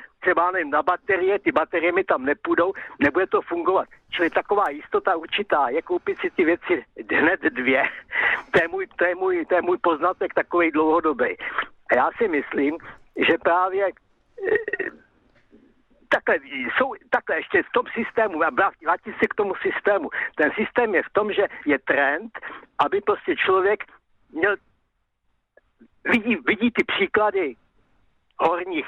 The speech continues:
deseti tisíc, dejme tomu, kde ty, kde mají prostě, nevidí, co s penězma. To je takový lákavý vidi-, taková lákavá vidina,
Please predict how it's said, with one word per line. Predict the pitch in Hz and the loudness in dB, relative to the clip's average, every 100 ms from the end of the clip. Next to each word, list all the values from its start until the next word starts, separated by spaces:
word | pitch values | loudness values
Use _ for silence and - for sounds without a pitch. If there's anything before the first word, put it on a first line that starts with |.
| - 151 | -2 0
deseti | 151 190 139 123 | 2 0 -2 -2
tisíc, | 135 - 165 | -2 2 2
dejme | 151 160 156 | 2 2 0
tomu, | 175 190 - - - | -2 -2 -6 -10 -10
kde | 127 147 | -2 0
ty, | - 175 | 2 0
kde | 123 165 | 2 0
mají | 180 190 | 0 -2
prostě, | 196 - 165 156 | -4 -2 0 2
nevidí, | 170 190 190 | 2 2 0
co | - | 0
s | 185 | -2
penězma. | - 180 185 156 139 | 0 0 2 0 -2
To | 175 | -4
je | |
takový | 180 - 196 160 | -6 -6 0 2
lákavý | 160 - 226 202 202 | 2 0 -2 -2 0
vidi-, | 160 156 - | 0 -2 -2
taková | 151 185 190 | -2 2 2
lákavá | 175 175 202 196 160 | 2 0 0 0 0
vidina, | 131 113 117 123 139 | -2 -2 2 2 0